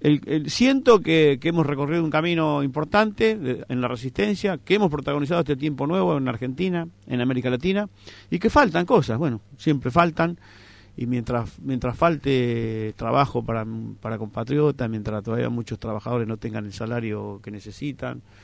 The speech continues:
mientras no exista el convenio colectivo para todos los trabajadores en todo el país, mientras, eh, siga habiendo problemas de vivienda, de salud, de, de, de educación, de cloacas, de agua potable, mientras todavía existan desigualdades,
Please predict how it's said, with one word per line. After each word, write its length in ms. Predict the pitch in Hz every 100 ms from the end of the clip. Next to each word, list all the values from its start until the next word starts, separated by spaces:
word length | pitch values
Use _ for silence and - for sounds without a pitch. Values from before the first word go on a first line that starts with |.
| - - -
mientras 220 | - 101 117
no 60 |
exista 240 | 113 120 113
el 80 |
convenio 380 | 104 117 127 117
colectivo 340 | 107 110 127 107
para 160 | 104
todos 140 | 120 120
los 60 |
trabajadores 400 | 113 107 120 117
en 60 | 104
todo 100 | 120
el 60 |
país, 340 | 113 123 139 123
mientras, 420 | 107 104 110 107 101 - -
eh, 160 | -
siga 220 | - 117 117
habiendo 180 | 117
problemas 240 | 110 113 107
de 80 | 104
vivienda, 580 | 120 165 147 127 120 117 -
de 80 | -
salud, 440 | 113 117 143 131 - - - -
de, 140 | 120
de, 380 | 113 - - - - -
de 100 | -
educación, 540 | 110 101 104 - 147 120
de 100 | 110
cloacas, 480 | 139 135 117 110 98
de 140 | 107
agua 180 | 104 101
potable, 560 | 104 135 139 113 104 98 - - - - -
mientras 340 | 117 113 120
todavía 480 | 131 131 170 156 131
existan 460 | 120 - 156 139 131
desigualdades, 640 | 131 156 190 240 262